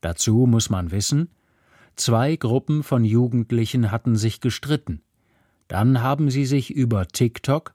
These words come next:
zu einer Schlägerei verabredet. Dabei ist ein vierzehn Jahre alter Schüler gestorben. Ein anderer Junge war verletzt. Der Regierungschef Rama hat TikTok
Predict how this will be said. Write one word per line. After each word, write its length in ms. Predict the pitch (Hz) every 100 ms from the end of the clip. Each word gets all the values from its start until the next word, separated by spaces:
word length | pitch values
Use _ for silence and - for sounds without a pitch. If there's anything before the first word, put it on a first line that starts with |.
| -
zu 180 | - -
einer 260 | 131 143
Schlägerei 680 | 127 143 139 139 127 117 82
verabredet. 760 | - 92 92 98 90 80 80 - _ _ _ _ _ _ _ -
Dabei 440 | 107 113 127 143
ist 260 | 135 120 117
ein 180 | 107
vierzehn 500 | 101 131 147 - 131
Jahre 420 | 113 110 120 110 98
alter 340 | 104 110 107
Schüler 460 | - 113 101 98 95
gestorben. 640 | 120 - 120 85 78 71 _ _ _ _ _ _ _ _ _
Ein 260 | 117 107
anderer 460 | 110 123 180 151 104
Junge 420 | 95 110 113 120
war 220 | 113 113
verletzt. 640 | 110 131 127 127 - - - _ _ _ _ _ _ _ _
Der 180 | 107 92
Regierungschef 840 | 101 107 120 123 117 - 95 -
Rama 560 | 98 104 113 117 123 117
hat 340 | 98 92 -
TikTok 540 | - 131 - 104 87